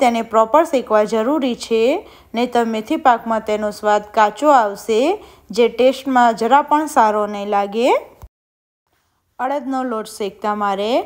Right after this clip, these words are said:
આઠથી દસ મિનિટ લાગી છે અને તમે જોઈ શકો છો કે તેમાંથી બબલ્સ આવી રહ્યા છે તથા તેનો કલર પણ બદલાઈ ગયો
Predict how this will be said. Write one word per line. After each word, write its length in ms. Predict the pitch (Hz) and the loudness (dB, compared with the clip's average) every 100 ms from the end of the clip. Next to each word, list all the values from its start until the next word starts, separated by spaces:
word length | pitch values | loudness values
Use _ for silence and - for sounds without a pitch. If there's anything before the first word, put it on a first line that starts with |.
| - - - | -6 -16 -2
આઠથી 380 | 233 233 - 226 | 0 0 -4 0
દસ 180 | 247 311 285 | 2 2 0
મિનિટ 360 | 220 208 202 202 | -4 -4 -2 -2
લાગી 280 | 196 196 190 | -2 -4 -8
છે 160 | 214 196 247 453 - - _ - | -6 -2 0 0 -4 -20 _ -8
અને 200 | 220 214 | -6 -4
તમે 260 | 220 214 202 | -4 -4 -2
જોઈ 220 | 247 330 | 0 2
શકો 320 | 262 208 208 208 | 0 0 -2 -4
છો 160 | 226 220 294 453 - - _ | -4 0 0 0 -6 -20 _
કે 100 | 226 220 | -4 0
તેમાંથી 460 | 233 226 220 226 214 | 0 0 -2 -2 0
બબલ્સ 360 | 214 226 294 294 254 | 2 4 2 4 2
આવી 240 | 220 214 202 | 2 -2 -2
રહ્યા 340 | 208 214 208 - | -2 -2 -2 -2
છે 140 | 226 254 403 - - _ - | 2 2 2 -2 -20 _ -2
તથા 300 | 247 294 294 | 2 4 2
તેનો 260 | 233 220 214 | 0 0 2
કલર 260 | 226 285 294 294 | 4 4 2 2
પણ 320 | 277 277 277 220 | 2 4 2 0
બદલાઈ 400 | 208 226 214 202 | 0 0 0 0
ગયો 320 | 214 214 208 | -2 0 -4